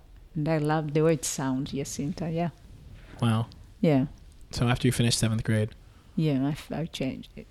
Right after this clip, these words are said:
Speaker 2: were your parents not offended that you didn't like the name that they gave you?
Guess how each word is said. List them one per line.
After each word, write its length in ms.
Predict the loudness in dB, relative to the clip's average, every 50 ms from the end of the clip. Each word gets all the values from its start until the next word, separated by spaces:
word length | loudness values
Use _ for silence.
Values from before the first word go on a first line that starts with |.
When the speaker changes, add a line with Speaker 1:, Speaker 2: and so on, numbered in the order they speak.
| -2
Speaker 2:
were 100 | 0 4 4
your 120 | 4 6
parents 360 | 6 6 6 6 6 4 4
not 140 | 6 6 6
offended 540 | 6 6 6 4 6 6 6 4 4 4 4
that 160 | 2 2 0 0 0
you 140 | 2 4 4
didn't 200 | 4 4 4 4
like 180 | 2 2 2
the 80 | 2 4
name 240 | 4 6 6 6 6
that 120 | 4 4
they 100 | 4 2
gave 300 | 4 4 4 6 6 6 6
you? 220 | 6 4 4 2